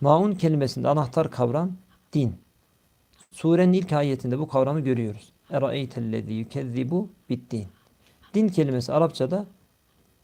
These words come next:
borç anlamına gelen deyn kelimesinden türetilmiştir. Kelimenin borç anlamına geldiğini bilen bir Müslüman için "Ben dindarım." demek, "Ben varlığımı Allah'a borçluyum." demektir.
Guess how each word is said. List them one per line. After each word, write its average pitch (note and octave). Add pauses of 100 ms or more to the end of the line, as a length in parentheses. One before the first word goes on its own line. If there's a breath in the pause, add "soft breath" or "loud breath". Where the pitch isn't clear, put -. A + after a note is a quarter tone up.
borç F3+
anlamına C#3+
gelen B2+
deyn C#3
kelimesinden B2
türetilmiştir. A#2 (1600 loud breath)
Kelimenin E3
borç F#3
anlamına C#3+
geldiğini C#3
bilen B2
bir D3
Müslüman C3+
için A2+
"Ben C3
dindarım." B2+
demek, E3+ (340 soft breath)
"Ben D3+
varlığımı C#3+
Allah'a B2+
borçluyum." B2
demektir. A#2+